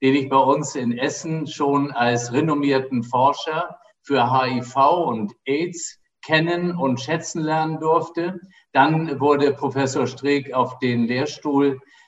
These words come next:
äh, vom Institut für Virologie an die Universität Bonn gerufen. Das war für ihn ein Riesenerfolg. Das war aber auch für uns ein großer Erfolg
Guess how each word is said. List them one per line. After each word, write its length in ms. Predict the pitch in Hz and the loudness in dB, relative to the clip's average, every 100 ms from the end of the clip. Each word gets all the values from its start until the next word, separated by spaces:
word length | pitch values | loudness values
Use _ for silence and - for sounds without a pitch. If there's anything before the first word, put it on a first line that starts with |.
| _ | _
äh, 280 | 127 123 123 | 2 2 2
vom 220 | 135 127 | 0 0
Institut 540 | 135 131 131 123 143 | 0 -4 -6 -4 -6
für 240 | - 131 113 | -4 -4 0
Virologie 920 | 139 123 117 110 104 113 147 160 135 | 2 2 2 0 -2 -4 -4 -2 -4
an 120 | 120 | -4
die 80 | 113 | -4
Universität 760 | 120 113 104 98 101 110 95 - | -4 -2 -2 -2 -6 -6 -8 -2
Bonn 320 | 123 151 160 | 0 0 0
gerufen. 560 | 156 143 143 139 156 - _ _ | -2 -2 -4 -4 -8 -10 _ _
Das 180 | 120 113 | -2 0
war 140 | 120 | 0
für 160 | 120 131 | 0 -2
ihn 320 | 117 151 180 | -4 -4 -4
ein 240 | 151 151 | -4 -2
Riesenerfolg. 920 | 147 147 147 147 131 135 - 143 147 143 - _ | -2 0 0 -2 -4 -4 2 2 2 -2 -12 _
Das 220 | - 120 120 | -4 -2 2
war 140 | 123 | 4
aber 240 | 113 113 | 4 2
auch 200 | 110 113 | 0 -2
für 140 | - 113 | -4 -6
uns 440 | - 165 190 - | -2 -2 -2 -6
ein 200 | 147 143 | -6 -4
großer 360 | 135 147 139 151 | -2 -2 0 -2
Erfolg 640 | 117 123 - 131 135 - | -2 -4 2 4 4 0